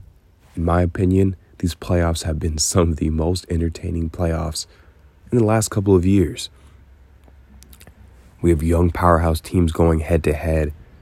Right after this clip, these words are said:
like the Minnesota and Memphis series. Brooklyn and Boston was exciting, despite Boston mopping the floor with Brooklyn. The Toronto and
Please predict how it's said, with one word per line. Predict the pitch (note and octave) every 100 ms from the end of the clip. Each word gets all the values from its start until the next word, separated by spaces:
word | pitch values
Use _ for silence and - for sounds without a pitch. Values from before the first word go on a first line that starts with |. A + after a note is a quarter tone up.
| - -
like | E2 D#2+
the | E2
Minnesota | F2 E2+ D#2+ - E2+ E2 E2+
and | D#2+
Memphis | D#2+ E2+ - E2
series. | - F2+ E2 E2+ D#2+ D#2 - - - - - - - - - - - - - - - - -
Brooklyn | - G2 F2+ G2 F2
and | E2 D#2+ - - -
Boston | F2+ F2 F#2 F#2 F2
was | E2 F2+
exciting, | - - E2 D#2+ E2 D#2 - - - - -
despite | D#2+ - - - F2+ F2 E2+ - - - - - -
Boston | E2 D#2+ D#2+ - D2 D2 - - - - - D#2
mopping | E2 E2 E2+ F2
the | E2
floor | D#2 E2 D#2+
with | D2+
Brooklyn. | - E2 - E2 D2+ D2+ - - - - - -
The | F2
Toronto | - E2+ D#2+ E2+ E2+ - E2+
and | D#2+ D2+